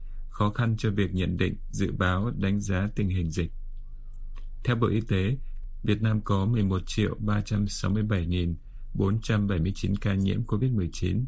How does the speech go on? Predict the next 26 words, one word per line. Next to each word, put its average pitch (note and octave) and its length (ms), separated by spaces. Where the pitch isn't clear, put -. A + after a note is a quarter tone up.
đứng G2+ 260
thứ G#2+ 300
mười A2+ 220
hai G2+ 480
trên G2+ 280
hai G2+ 240
trăm G2 200
hai F#2+ 160
mươi G2 60
bảy - 180
quốc G#2+ 140
gia G2 320
và F#2 160
vùng F2 200
lãnh F2+ 160
thổ. F#2+ 280
Tổng G2+ 140
số A2 180
ca A#2+ 140
tử F#2 160
vong G2 320
do G2 280
covid G#2+ 360
tại F2 240
Việt F2+ 240
Nam F#2+ 240